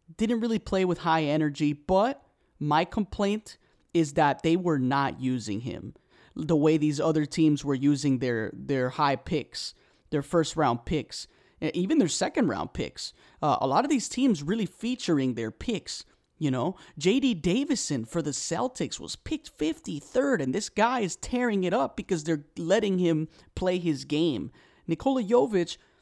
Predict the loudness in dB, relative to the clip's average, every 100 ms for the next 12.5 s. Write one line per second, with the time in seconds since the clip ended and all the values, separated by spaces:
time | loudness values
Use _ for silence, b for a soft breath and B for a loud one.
0 | b 0 2 2 0 -2 -2 -4 0 0
1 | 0 -4 -2 -2 -2 0 -2 -2 -4 -6
2 | -4 -4 -4 -8 B B B -8 -2 0
3 | 0 0 0 2 4 2 2 -2 0 0
4 | -4 b b b -4 0 4 2 4 2
5 | 2 2 2 0 0 0 -2 -6 -2 0
6 | 2 0 0 0 2 2 2 0 -4 -10
7 | -4 -4 0 0 0 0 0 0 -4 B
8 | B -2 -2 0 -2 2 2 2 2 -2
9 | -4 0 2 2 2 2 2 -2 -4 -2
10 | -2 -4 -4 -4 -4 -4 -6 -10 b b
11 | 4 4 2 0 0 2 4 4 2 2
12 | 2 0 0 -4 -6